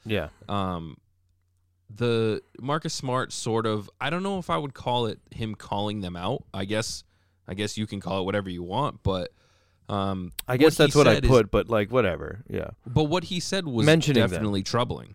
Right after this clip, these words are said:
Speaker 1: It was definitely troubling. Uh, but here, I'll, I'll, if you wanna re-, let's, let's really get into it. I don't think it was incorrect at all.
Speaker 2: No.
Speaker 1: None of it was wrong. And they say that this is how, not how you're supposed to go about it. I don't know.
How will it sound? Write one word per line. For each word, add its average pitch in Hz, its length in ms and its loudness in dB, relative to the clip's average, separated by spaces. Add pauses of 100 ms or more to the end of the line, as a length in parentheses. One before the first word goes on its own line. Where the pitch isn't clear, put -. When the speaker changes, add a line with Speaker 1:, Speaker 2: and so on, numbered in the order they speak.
(640)
Speaker 1:
It 139 100 6
was 131 180 2
definitely 123 360 0
troubling. 120 640 0 (200)
Uh, 117 360 4 (280)
but 127 160 6
here, 143 200 4 (120)
I'll, 131 280 4
I'll, 120 420 -2
if 110 220 0
you 139 100 6
wanna 151 160 6
re-, 107 220 2
let's, 123 260 2
let's 101 300 -2
really 143 240 4
get 113 100 4
into 107 180 0
it. - 80 2 (320)
I 170 80 6
don't 180 120 6
think 170 120 6
it 165 60 8
was 151 140 8
incorrect 156 560 4 (680)
at 143 80 8
all. 156 160 12
Speaker 2:
No. 104 200 4 (640)
Speaker 1:
None 151 220 6
of 165 80 6
it 156 80 6
was 135 160 4
wrong. 139 460 4 (500)
And 151 160 2
they 170 60 4
say 170 260 4
that 156 160 0
this 147 160 4
is 139 120 0
how, 147 220 4
not 139 300 4
how 151 80 2
you're 143 160 4
supposed 139 320 2
to 135 80 0
go 131 160 4
about 120 300 4
it. 104 180 2 (1040)
I 143 100 -2
don't 170 120 4
know. 160 220 4